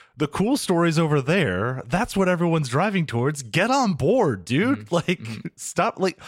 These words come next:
Speaker 1: who cares about this little thing from your backstory right now? We're not focused on that. Move on.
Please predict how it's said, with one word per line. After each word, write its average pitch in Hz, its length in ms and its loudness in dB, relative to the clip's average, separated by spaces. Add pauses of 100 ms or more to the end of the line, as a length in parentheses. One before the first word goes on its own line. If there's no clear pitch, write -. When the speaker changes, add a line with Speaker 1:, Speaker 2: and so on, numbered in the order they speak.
(140)
Speaker 1:
who 269 160 0
cares 220 420 -2
about 165 180 0
this 147 160 -6
little 135 260 -2
thing 143 240 -2
from 131 160 -4
your 123 120 -2
backstory 113 580 -4
right 107 200 -2
now? 117 180 0
We're 123 100 -4
not 214 160 -6
focused - 460 -6
on 98 140 -2
that. 95 200 -4
Move 202 220 -2
on. 180 460 0